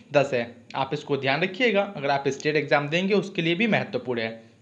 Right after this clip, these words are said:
दोस्तों, मैं डेली आपको करंट अफेयर्स के साथ साथ स्टैटिक जीके को भी कवर करता हूं, ताकि आपको कहीं और से कुछ एक्स्ट्रा पढ़ने की ज़रूरत ना हो आपके इस क्लास से, सभी चीज़ें कवर हो जाएं और अपने आने वाले सभी एग्जाम्स के लिए आप काफ़ी अच्छे तरीके से प्रिपेयर हो जाएं।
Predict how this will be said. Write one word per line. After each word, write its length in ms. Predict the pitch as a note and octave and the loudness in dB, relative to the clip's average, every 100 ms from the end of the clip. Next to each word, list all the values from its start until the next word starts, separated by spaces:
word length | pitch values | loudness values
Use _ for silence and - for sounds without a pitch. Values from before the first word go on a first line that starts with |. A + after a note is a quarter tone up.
| - | -4
दोस्तों, 280 | C#3 - A3+ | -2 2 2
मैं 180 | A#3 G3 | 4 2
डेली 280 | D3+ F#3 | 2 2
आपको 420 | A3 A3 A3+ G3 G3 - - - - | 2 2 0 0 0 -2 -18 -6 2
करंट 240 | D#3 G3+ | 4 2
अफेयर्स 300 | A3+ A#3 A3+ | 0 0 0
के 140 | A#3 A#3+ | 0 0
साथ 260 | A#3+ E3 | 4 4
साथ 380 | E3+ - F#3 F#3+ | 4 0 0 -2
स्टैटिक 460 | F3+ C#3 C#3+ F#3+ F3 | -2 0 2 2 0
जीके 200 | G3 G#3+ | -4 2
को 160 | A3+ | 2
भी 100 | A3 | 2
कवर 320 | G#3+ C3+ D#3 | 0 0 2
करता 360 | F#3+ F#3+ F3+ E3 | 2 -2 0 0
हूं, 180 | D3 D#3+ | 0 -4
ताकि 460 | - B2+ B2+ G3+ | -2 -2 -2 0
आपको 400 | G#3+ G#3+ - A#3 | 2 0 -2 -4
कहीं 280 | A3+ F#3+ D#3 | 0 0 0
और 240 | D#3 F#3+ - | 0 -2 0
से 100 | G3 G3 - - _ | -2 -2 -12 -20 _
कुछ 220 | F3 E3+ D3 | -4 0 0
एक्स्ट्रा 340 | F#3+ - G#3+ | 0 2 0
पढ़ने 340 | G#3+ G#3 G#3 | 4 2 2
की 160 | G#3 G3+ | 2 0
ज़रूरत 360 | C#3+ C#3+ C#3 D3 | 0 0 0 -2
ना 80 | E3 | -2
हो 200 | G3+ G#3 | 0 0
आपके 360 | C#3+ C#3 - C#3 | -2 -2 -4 -4
इस 120 | C#3 | -2
क्लास 320 | - E3+ G3 - | 2 2 2 0
से, 340 | G#3+ G#3 - - | 0 -2 -16 -10
सभी 280 | - F#3 A3 | 0 2 2
चीज़ें 280 | A3+ A#3 A#3 | 4 4 4
कवर 220 | D3+ F#3 | 2 2
हो 60 | G#3+ | 2
जाएं 220 | G3+ G#3+ | 2 0
और 220 | G#3 D#3+ | 2 2
अपने 300 | D#3+ E3 D#3 D3 | 2 0 -4 -2
आने 240 | E3 A3 | 0 4
वाले 200 | A3+ A3 | 4 4
सभी 260 | G#3 F3 E3+ | 0 2 0
एग्जाम्स 480 | B2 C#3+ D#3+ F#3+ | 2 0 0 -2
के 140 | - G3 | 0 0
लिए 120 | F3 | 4
आप 200 | E3+ E3+ | 2 2
काफ़ी 340 | A#3 A#3 - A3 | 0 0 0 0
अच्छे 220 | G#3 G#3+ | 0 0
तरीके 380 | G3 F3 F3 F#3+ | -2 -2 0 0
से 120 | A#3 | 0
प्रिपेयर 380 | A#3 D#3 D3 B2+ | 0 0 2 2
हो 120 | A#2+ | 2
जाएं। 220 | A#2 A#2 | -2 -4